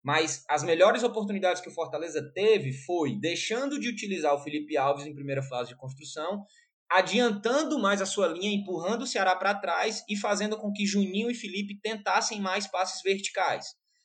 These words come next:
Eu acho que é uma alternativa, porque quando ele colocava o Felipe Alves no jogo, ele até ganhava a primeira, né, a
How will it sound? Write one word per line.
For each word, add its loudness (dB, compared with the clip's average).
Eu 8
acho 6
que -4
é -4
uma 0
alternativa, -4
porque -4
quando -4
ele 4
colocava 0
o -4
Felipe -6
Alves -2
no -8
jogo, 0
ele -2
até -2
ganhava -2
a -6
primeira, 0
né, -6
a -6